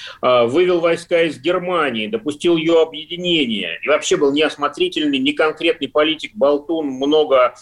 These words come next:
слов, мало дела, мягкость. Это я,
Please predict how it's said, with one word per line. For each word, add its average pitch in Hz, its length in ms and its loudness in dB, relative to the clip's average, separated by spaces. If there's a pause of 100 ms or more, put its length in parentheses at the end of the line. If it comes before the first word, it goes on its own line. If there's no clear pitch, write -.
(160)
слов, 165 400 0
мало 143 320 0
дела, 156 240 0
мягкость. - 480 -6
Это 151 180 0
я, 147 360 2